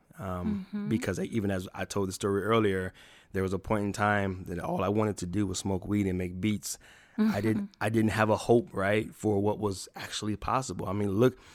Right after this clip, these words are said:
Speaker 1: look at me now, not to brag, but look at me now.
Speaker 2: Mm-hmm.
Speaker 1: Wow, this was possible. And yet there's still more by God's grace. There's still more to be done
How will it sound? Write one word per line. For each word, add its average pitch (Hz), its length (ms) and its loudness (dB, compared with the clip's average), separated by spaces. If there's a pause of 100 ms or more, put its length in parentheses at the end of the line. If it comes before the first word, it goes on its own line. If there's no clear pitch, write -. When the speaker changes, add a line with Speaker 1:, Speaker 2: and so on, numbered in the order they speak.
(120)
Speaker 1:
look 135 240 6
at 123 120 8
me 123 160 6
now, 113 340 6
not 120 200 4
to 120 100 2
brag, 117 400 6
but 95 100 0
look 117 240 2
at 104 120 0
me 107 140 2
now. 101 680 0 (240)
Speaker 2:
Mm-hmm. 208 240 2 (380)
Speaker 1:
Wow, 135 520 -4 (120)
this 127 240 4
was 113 140 2
possible. 135 540 -2
And 123 180 6
yet 123 220 8
there's 117 180 2
still 123 320 4
more 117 600 2 (180)
by 113 240 0
God's 117 360 0
grace. 113 340 0
There's 107 220 0
still 117 280 0
more 104 400 0
to - 160 -4
be 107 340 -2 (400)
done 113 400 0